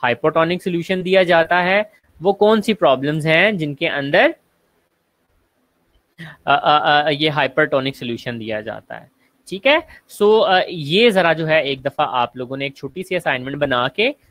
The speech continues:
slams पे upload कर देनी है। मैं वहां पर जो है आपका लिए ए-, एक assignment का जो portal है आज open कर दूंगा, अ, electrolytes के अंडर। I hope जो कल वाली assignment थी वो लो-, वो आप लोगों को समझ आ गई होगी, जो कल वाली assignment थी I hope आप लोगों को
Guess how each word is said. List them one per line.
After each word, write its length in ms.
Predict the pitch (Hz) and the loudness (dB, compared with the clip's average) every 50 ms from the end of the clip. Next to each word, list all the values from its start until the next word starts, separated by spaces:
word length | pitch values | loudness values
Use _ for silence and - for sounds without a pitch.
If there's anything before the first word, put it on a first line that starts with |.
| _ _ _ | _ _ _
slams 380 | - - 175 190 214 226 202 - | -12 -4 0 0 0 0 -2 -2
पे 100 | - 202 | 2 2
upload 400 | 175 165 170 170 175 190 202 208 | 2 2 0 0 0 0 0 2
कर 180 | 220 214 196 | 2 2 2
देनी 280 | 190 202 202 202 202 208 | 2 -2 -4 -4 -4 -4
है। 360 | 208 196 190 - _ _ _ _ _ 131 | -4 -4 -6 -8 _ _ _ _ _ -4
मैं 260 | 135 151 160 180 196 | -2 2 2 2 4
वहां 280 | 196 190 170 170 175 170 | 4 2 2 2 2 2
पर 260 | 180 180 180 175 170 | 2 2 2 0 0
जो 160 | 156 165 165 | -2 -2 0
है 200 | 156 156 151 156 | 2 2 2 2
आपका 480 | 143 131 139 135 131 - _ - 147 143 | 4 4 2 2 0 -2 _ -2 -2 -2
लिए 280 | 139 135 135 143 143 | 0 -2 -2 -4 -4
ए-, 480 | 143 123 139 143 120 131 135 131 127 131 | -4 -4 -6 -6 -6 -6 -8 -6 -6 -6
एक 120 | 127 - | -6 -6
assignment 560 | 147 - - 127 123 123 131 139 139 139 135 - | -6 -6 -4 -6 -6 -4 -6 -6 -6 -6 -6 -6
का 120 | - 139 | -6 -6
जो 100 | 135 131 | -6 -6
portal 440 | - _ 123 120 120 117 151 165 170 | -6 _ -2 -2 0 0 0 0 2
है 140 | 160 156 147 | 2 2 4
आज 220 | 139 131 123 123 | 2 2 0 -2
open 280 | 117 - - 156 185 180 | -6 -6 -6 -6 -2 -2
कर 140 | 202 185 | -2 -2
दूंगा, 400 | 165 165 180 180 180 185 190 185 - _ _ _ _ _ _ - | -2 -4 -6 -2 0 2 2 0 -2 _ _ _ _ _ _ -2
अ, 200 | 135 135 131 139 | -2 -2 0 0
electrolytes 640 | 139 135 135 - - 165 160 147 147 151 - - | -2 -2 -2 -2 -2 0 2 2 2 0 -2 -4
के 100 | - 214 | -4 -4
अंडर। 440 | - - 170 156 165 196 226 262 - _ _ _ _ _ _ 151 | -4 -4 -6 -2 2 2 2 2 0 _ _ _ _ _ _ 0
I 40 | 151 | 0
hope 340 | 156 156 151 160 165 165 165 | 0 2 2 2 0 0 0
जो 160 | 156 170 165 | -4 -8 -2
कल 220 | - 156 156 165 | 0 0 0 2
वाली 220 | 170 190 190 185 185 | 0 0 0 0 -2
assignment 500 | 180 175 160 151 151 156 165 165 170 - - | 0 0 -2 -2 -2 -4 -6 -6 -8 -8 -10
थी 60 | 180 | -6
वो 100 | 160 160 | -4 -2
लो-, 200 | 151 156 151 151 | -2 -2 -4 -4
वो 120 | 147 151 | -2 2
आप 240 | 151 139 - - 139 | 2 2 2 2 -2
लोगों 220 | 135 131 135 139 139 | -6 -8 -8 -10 -12
को 60 | 147 | -12
समझ 320 | - 135 123 127 127 123 | -12 -10 -10 -8 -4 -4
आ 120 | 117 110 113 | -4 -6 -6
गई 200 | - 123 117 120 | -10 -16 -18 -18
होगी, 320 | 117 117 _ _ _ 113 117 | -20 -20 _ _ _ _ -20
जो 80 | 123 | -12
कल 180 | - - 139 139 | -8 -8 -8 -6
वाली 200 | 143 156 156 160 | -6 -4 -4 -4
assignment 440 | 156 - 151 131 131 135 139 147 147 - | -4 -2 -2 -4 -2 -4 -6 -8 -6 -2
थी 60 | 151 | 0
I 140 | 143 135 135 | 0 0 0
hope 260 | 127 131 147 160 165 | 0 -2 -2 0 2
आप 200 | 151 131 - - | 2 2 2 0
लोगों 240 | 123 120 120 131 135 | -6 -8 -8 -10 -6
को 280 | - 196 233 320 339 | 0 2 2 2 0